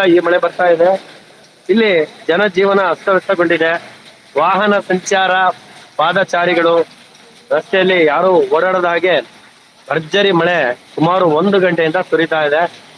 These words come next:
ಗುಡುಗು ಮಿಂಚಿನ ಸಹಿತವಾಗಿ ಮಳೆ ಬರ್ತಿರ್ತಕ್ಕಂಥದ್ದು. ಇನ್ನು ಈ ವರ್ಷದಲ್ಲಿ, ಈ ವರ್ಷದಲ್ಲಿ ಮೊದಲ ಭಾರಿ ಮಳೆ ಅಂತಾನೆ ಹೇಳ್ಬೋದು. ಅಂದ್ರೆ ಸುಮಾರು ಈ ಮಳೆ ಏನು ಒಂದು ಗಂಟೆಯಿಂದ ಸುರಿತಾ ಇದೆ,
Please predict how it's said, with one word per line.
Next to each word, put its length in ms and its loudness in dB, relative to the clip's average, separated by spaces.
ಗುಡುಗು 360 2
ಮಿಂಚಿನ 400 0
ಸಹಿತವಾಗಿ 640 0
ಮಳೆ 140 2
ಬರ್ತಿರ್ತಕ್ಕಂಥದ್ದು. 880 -4
ಇನ್ನು 560 -2
ಈ 120 2
ವರ್ಷದಲ್ಲಿ, 680 2
ಈ 40 2
ವರ್ಷದಲ್ಲಿ 720 0
ಮೊದಲ 420 2
ಭಾರಿ 220 0
ಮಳೆ 200 0
ಅಂತಾನೆ 340 0
ಹೇಳ್ಬೋದು. 420 -2
ಅಂದ್ರೆ 400 0
ಸುಮಾರು 300 0
ಈ 180 2
ಮಳೆ 300 2
ಏನು 160 2
ಒಂದು 160 0
ಗಂಟೆಯಿಂದ 320 0
ಸುರಿತಾ 440 0
ಇದೆ, 300 0